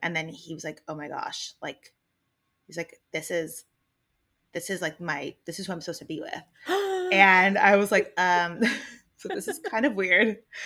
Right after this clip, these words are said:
Speaker 1: And he was just asking me a ton, then he started just interrogating me, where he's asking me all these really weird questions, and then it got really weird, and so then, uh, I forget how it ended. Like, we must have talked about some other weird things, 'cause something,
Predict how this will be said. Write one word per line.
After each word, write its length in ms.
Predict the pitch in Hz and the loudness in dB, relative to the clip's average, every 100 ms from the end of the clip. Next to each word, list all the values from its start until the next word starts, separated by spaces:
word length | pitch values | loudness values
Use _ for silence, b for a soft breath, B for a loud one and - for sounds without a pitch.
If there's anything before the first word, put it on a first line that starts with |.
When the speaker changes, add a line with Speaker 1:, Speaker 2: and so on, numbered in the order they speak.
| B B B | B B B
Speaker 1:
And 560 | 208 202 196 196 202 202 B B B | 10 10 10 8 6 0 B B B
he 80 | 302 | 6
was 80 | |
just 120 | 294 - | 6 6
asking 320 | 196 - 240 | 6 6 2
me 60 | 220 | 2
a 140 | 170 | 2
ton, 280 | - - - | -4 -10 -8
then 180 | 226 240 | 0 4
he 80 | 269 | 4
started 180 | 269 226 | 4 0
just 120 | 214 | -2
interrogating 580 | 185 - 165 156 147 147 | -6 -2 -2 -2 -4 -8
me, 120 | - | -8
where 80 | 156 | -8
he's 120 | 180 | -4
asking 220 | 165 175 190 | -4 -4 -4
me 40 | |
all 60 | 170 | -4
these 160 | 165 170 | -4 -4
really 200 | 170 160 | -2 -2
weird 220 | 156 - | -4 -6
questions, 720 | 160 165 - 165 160 156 156 160 | -10 -10 -8 -6 -6 -8 -10 -8
and 160 | 160 | -4
then 180 | 156 156 | -4 -4
it 80 | 151 | -4
got 140 | 170 | -4
really 160 | - 165 | -2 -4
weird, 320 | 190 220 220 | -2 0 0
and 140 | 190 - | -2 -4
so 140 | 165 | -4
then, 340 | 165 156 156 160 B B B B _ | -2 -2 -4 -10 B B B B _
uh, 220 | 170 165 156 | -2 0 -2
I 60 | 180 | -2
forget 240 | 262 415 | -2 -2
how 240 | - 208 208 | 0 2 2
it 100 | - | 2
ended. 420 | 170 185 202 190 | -2 -2 -4 0
Like, 140 | 196 214 | -2 0
we 80 | |
must 160 | 254 302 | -2 -2
have 80 | 285 | -4
talked 160 | 208 208 | -6 -4
about 140 | 175 | -6
some 100 | 160 | -6
other 140 | 165 | -8
weird 260 | 156 156 156 | -6 -6 -6
things, 260 | 151 156 - | -6 -8 -12
'cause 120 | 185 | -14
something, 340 | 208 240 233 | -6 -4 -4